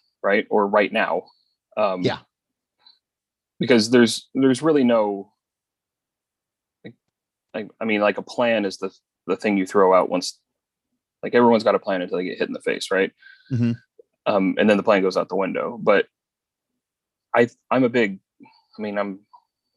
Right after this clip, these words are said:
Speaker 1: my day job is like a, like a high thinking academic who's trying to plan for an invisible pandemic, right? The next pandemic for an unknown disease. You're gonna get it wrong,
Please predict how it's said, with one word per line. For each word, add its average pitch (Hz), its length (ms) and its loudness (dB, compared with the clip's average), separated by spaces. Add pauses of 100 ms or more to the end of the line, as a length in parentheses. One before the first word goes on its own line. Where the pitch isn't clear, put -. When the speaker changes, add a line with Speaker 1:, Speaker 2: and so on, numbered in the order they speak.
(1300)
Speaker 1:
my 110 260 -4
day 107 240 -2
job 98 260 -2
is - 320 -14 (140)
like 98 140 -12
a, 92 60 -8 (640)
like 95 160 -10
a 92 60 0
high 107 260 2
thinking 101 440 0 (100)
academic 98 640 2 (920)
who's 107 220 2
trying 101 300 4
to 98 100 -6
plan 95 340 0
for 92 420 2
an 104 100 -8
invisible 95 440 -2
pandemic, 87 600 -6 (1000)
right? - 220 -6
The 92 60 -4
next 92 240 -4
pandemic 92 500 2
for 92 140 0
an 78 140 -4
unknown 92 420 -2
disease. - 680 -6 (1080)
You're 127 120 6
gonna 117 280 2
get 95 220 2
it 80 100 -8
wrong, 87 500 -2